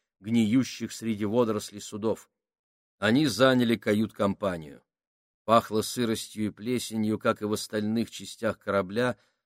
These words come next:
зато пол оказался покрыт толстым бордовым ковром,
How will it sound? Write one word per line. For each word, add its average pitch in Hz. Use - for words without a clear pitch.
зато 117
пол 143
оказался 123
покрыт 117
толстым 127
бордовым 113
ковром, 117